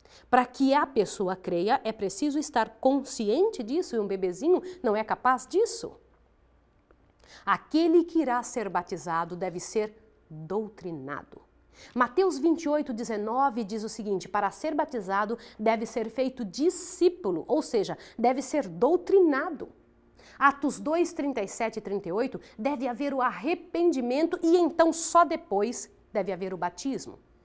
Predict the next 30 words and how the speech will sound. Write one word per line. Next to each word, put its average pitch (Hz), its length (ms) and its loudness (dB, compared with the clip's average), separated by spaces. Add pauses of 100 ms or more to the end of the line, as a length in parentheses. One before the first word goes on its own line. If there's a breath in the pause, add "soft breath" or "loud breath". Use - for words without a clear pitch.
(240 soft breath)
Jesus 220 360 -2
Cristo 269 300 -6
nos 202 160 -4
deixou 175 300 -6
o 165 40 -6
exemplo. 156 480 -10 (580 loud breath)
Ele 269 180 4
foi 277 240 -2
até 269 260 -6
João 175 400 -6 (240 soft breath)
e 262 80 0
pediu 233 380 -2
para 262 160 -4
si - 200 -4
mesmo 220 440 0
o 160 40 -8
batismo. - 540 -12 (600 loud breath)
O 320 100 6
costume 370 480 8
de 302 100 4
que 294 140 -2
os 262 180 -2
padrinhos 202 760 2
assumem 208 540 2
a 170 60 -2
responsabilidade 180 960 -2
em 180 80 -2
lugar 165 320 -2
da 165 120 -4
criança, 190 560 -2